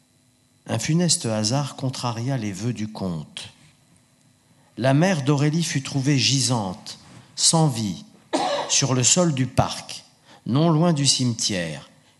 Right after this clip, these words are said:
tête contre terre. On la ramenait au château au moment précis où le comte, s'étant levé, appréciait de sa fenêtre les délices d'un bonheur remporté de haute lutte.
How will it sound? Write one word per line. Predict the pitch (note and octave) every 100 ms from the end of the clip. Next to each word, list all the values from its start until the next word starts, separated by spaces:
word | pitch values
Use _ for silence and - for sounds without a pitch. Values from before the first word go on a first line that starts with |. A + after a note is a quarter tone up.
| _ _
tête | E3 E3+ E3+
contre | C#3+ C#3 -
terre. | C3+ - F#2+ D2+ C2+ - - _ _ _ _ _ _ _ _ _ _ _ _ - -
On | G#2+
la | G#2+
ramenait | G2+ A2+ A2 A2 G#2+
au |
château | F2 A2 G#2 - D3 F3+ - -
au | F#2+
moment | G#2 G#2 G2
précis | - A#2+ A2 - C3+
où | G2
le | F2
comte, | - C3+ E3 F3+ -
s'étant | - - - F2
levé, | G3 D#3+ D3+ D#3 - - - _
appréciait | D3+ - D#3 C#3 D3+
de | G#2+
sa | - F#2
fenêtre | - G#2+ C3+ D3 -
les | G2+
délices | F#2+ B2+ C3+ D#3 A2
d'un | G2+
bonheur | F#2 G#2+ A#2+ C3 C3+ C3+ - - -
remporté | - B2 B2+ A2+ - - C3
de | G#2 F#2 -
haute | A#2 A#2 -
lutte. | C#2+ E3+ - -